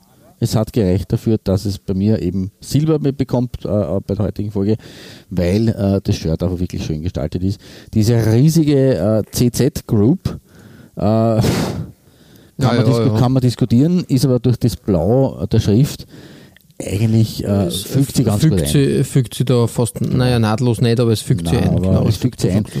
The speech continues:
Speaker 1: Ich stoß mir eher an der Größe der Schrift, aber ansonsten kann man das jetzt nicht so groß bekritteln.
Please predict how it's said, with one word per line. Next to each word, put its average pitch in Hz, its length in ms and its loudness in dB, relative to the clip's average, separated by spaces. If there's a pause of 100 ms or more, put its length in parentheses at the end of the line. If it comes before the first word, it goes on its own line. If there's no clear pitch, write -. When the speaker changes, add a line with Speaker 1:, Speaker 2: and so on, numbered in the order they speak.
Speaker 1:
Ich 117 100 2
stoß 123 240 0
mir 131 80 2
eher 113 220 4
an 113 60 2
der 110 80 0
Größe 113 320 2
der 104 80 2
Schrift, 117 360 0
aber 98 160 2
ansonsten 95 640 -4
kann 87 160 -2
man 90 100 -2
das 87 120 -2
jetzt 85 160 -8
nicht 85 100 -4
so - 80 -14
groß 80 220 -10
bekritteln. 117 440 -6